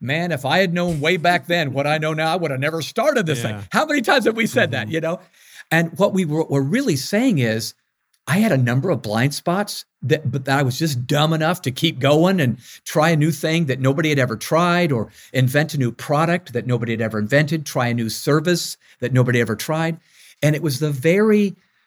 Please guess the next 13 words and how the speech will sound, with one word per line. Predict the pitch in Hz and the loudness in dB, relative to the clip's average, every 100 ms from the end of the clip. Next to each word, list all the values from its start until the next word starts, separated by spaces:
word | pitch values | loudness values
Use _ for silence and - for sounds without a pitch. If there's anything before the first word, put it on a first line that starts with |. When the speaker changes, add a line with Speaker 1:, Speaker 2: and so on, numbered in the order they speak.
| _ _ _ - | _ _ _ -16
Speaker 1:
blind | 127 135 165 262 294 | -6 -2 0 2 2
spot | - - 101 104 - | -2 -4 -4 -4 -2
that | 143 139 | -2 0
gave | 170 190 170 | 2 2 2
me | 175 165 143 | 0 0 0
a, | 131 123 123 110 _ _ _ _ _ - | 2 2 0 -6 _ _ _ _ _ -6
uh, | 117 - | -6 0
an | 139 147 | -2 2
innovative | 175 233 160 151 151 135 | 2 2 2 0 0 -2
way | 131 139 139 | 0 2 0
to | 185 | -4
do | 170 285 | -6 -6
it. | - | -8